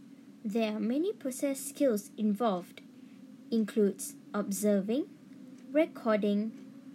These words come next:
comparing, communicating, and classifying. Teachers provide outdoor learning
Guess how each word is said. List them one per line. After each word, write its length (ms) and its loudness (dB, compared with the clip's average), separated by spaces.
comparing, 880 0
communicating, 1000 2
and 300 -2
classifying. 800 -4
Teachers 580 2
provide 420 0
outdoor 420 0
learning 560 0